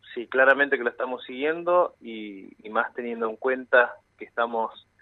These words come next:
tratando todo el tiempo de buscar índices de actualización de valores que hagan que la moneda o, o los fondos que, que invierte el Estado municipal no se desvaloricen, ¿sí? Pero que tampoco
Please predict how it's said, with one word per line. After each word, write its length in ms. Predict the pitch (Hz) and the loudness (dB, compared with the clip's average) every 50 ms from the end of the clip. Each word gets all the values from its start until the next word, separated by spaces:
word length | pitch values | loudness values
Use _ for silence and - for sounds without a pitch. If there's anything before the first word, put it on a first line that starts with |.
| _ _ _ _ | _ _ _ _
tratando 480 | - 113 113 107 - - 127 127 123 120 | -8 -8 -8 -8 -10 -12 -10 -10 -10 -10
todo 240 | - - 151 147 139 | -10 -10 -8 -8 -8
el 100 | 135 127 | -10 -12
tiempo 460 | - 135 135 135 135 _ - 127 123 | -14 -12 -12 -12 -14 _ -12 -10 -8
de 400 | 117 117 113 117 127 135 135 - _ _ _ _ _ _ _ _ | -8 -8 -8 -8 -8 -10 -14 -16 _ _ _ _ _ _ _ _
buscar 380 | - - - - - 120 120 117 | -20 -20 -10 -4 0 0 0 0
índices 400 | 123 123 123 117 117 - - 117 | -2 -8 -8 -10 -12 -10 -8 -8
de 80 | 110 113 | -6 -6
actualización 760 | 110 107 113 104 104 104 - - - - - 123 123 120 | -6 -2 -4 -4 -4 -6 -14 -14 -16 -12 -8 -8 -6 -6
de 80 | 117 117 | -6 -6
valores 480 | 113 110 107 107 113 117 117 117 117 - - _ _ _ _ _ _ _ _ _ _ _ | -6 -4 -4 -2 -2 -2 -2 -4 -6 -8 -14 _ _ _ _ _ _ _ _ _ _ _
que 80 | - 120 | 0 2
hagan 300 | 120 117 120 120 117 110 | 2 4 2 0 -2 -4
que 160 | - - 117 | -6 -4 -2
la 100 | 110 110 | 0 0
moneda 720 | 110 117 117 117 120 123 127 131 131 127 123 - - - _ _ _ _ | 0 0 -2 -2 -2 -2 -2 0 0 -2 -2 -6 -10 -16 _ _ _ _
o, 140 | - 104 107 | -14 -12 -10
o 280 | 101 - - 107 107 | -8 -8 -8 -6 -6
los 160 | 107 104 - - | -6 -8 -8 -6
fondos 400 | - 123 127 127 131 127 - - | -2 -2 -2 0 0 -2 -4 -4
que, 440 | _ - 110 107 101 98 90 - - - | _ -14 -12 -10 -10 -10 -12 -12 -16 -16
que 80 | - 107 | -16 -14
invierte 460 | 104 104 104 117 120 117 117 - 107 | -14 -10 -6 -6 -6 -6 -8 -8 -6
el 60 | 104 | -6
Estado 300 | 101 - - 117 117 113 | -6 -4 -2 -2 -2 -2
municipal 680 | 107 107 104 104 - - 107 - - 113 113 127 127 - _ _ _ _ _ _ _ _ _ - | -2 -6 -12 -14 -14 -18 -8 -2 -2 -2 -2 -2 -8 -10 _ _ _ _ _ _ _ _ _ -6
no 160 | 117 135 143 | -2 -2 -2
se 200 | - - 127 117 | -2 -2 -6 -6
desvaloricen, 760 | 107 104 117 - 110 110 110 117 113 - - 113 107 117 _ _ _ _ _ _ - | -4 -4 -2 0 0 -2 -2 -4 -8 -8 -8 -8 -8 -8 _ _ _ _ _ _ -20
¿sí? 240 | - 113 120 135 131 - - | -18 -16 -14 -14 -6 -2 0
Pero 180 | 113 110 104 | 2 2 0
que 80 | 101 107 | -2 -6
tampoco 800 | - - 101 98 - 120 117 113 - 120 120 117 - - _ | -10 -10 -8 0 4 4 4 4 4 2 2 2 0 -2 _